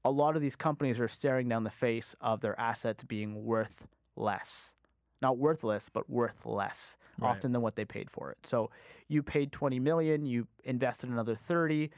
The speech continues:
Speaker 1: your cost on your balance sheet is fifty million. Um,
Speaker 2: The market values it at maybe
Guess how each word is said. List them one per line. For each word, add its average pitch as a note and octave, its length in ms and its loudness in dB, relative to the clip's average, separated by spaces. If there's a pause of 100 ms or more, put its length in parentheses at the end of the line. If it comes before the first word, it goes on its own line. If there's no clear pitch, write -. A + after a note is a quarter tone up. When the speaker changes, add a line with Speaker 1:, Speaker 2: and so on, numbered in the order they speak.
(220)
Speaker 1:
your C#3+ 280 4
cost C#3 440 2
on C3+ 80 2
your B2 80 0
balance A#2 300 2
sheet A#2+ 120 -4
is A2 100 -6
fifty - 300 -8
million. D3+ 460 2 (500)
Um, A#2+ 260 0 (320)
Speaker 2:
The A#2+ 80 2
market A2+ 360 4
values G#2+ 500 2
it G2 100 0
at G#2+ 240 -4
maybe G2+ 380 0